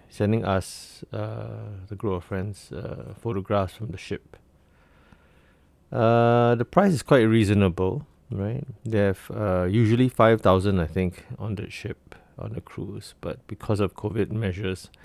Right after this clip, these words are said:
they are only limited to about two thousand, so it's not at full capacity, which is nice. Um, prices are reasonable, full board, right? But the,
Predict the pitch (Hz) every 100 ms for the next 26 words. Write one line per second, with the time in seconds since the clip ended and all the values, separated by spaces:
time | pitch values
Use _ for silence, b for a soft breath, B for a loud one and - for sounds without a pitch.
0 | b b b b b b _ - 98 98
1 | 104 92 98 107 113 101 92 101 95 87
2 | - 113 - 101 95 104 104 127 - -
3 | 104 - 110 95 - 117 - - 98 -
4 | 110 117 113 - 87 85 90 - - _
5 | _ b b b b b b _ - 117
6 | 117 113 113 117 113 113 110 117 117 113
7 | 98 98 95 104 98 113 110 - 113 104
8 | 104 113 - - - 120 - - b b
9 | b 123 120 120 - b b b _ -
10 | b b b b b b b b _ -
11 | 151 127 135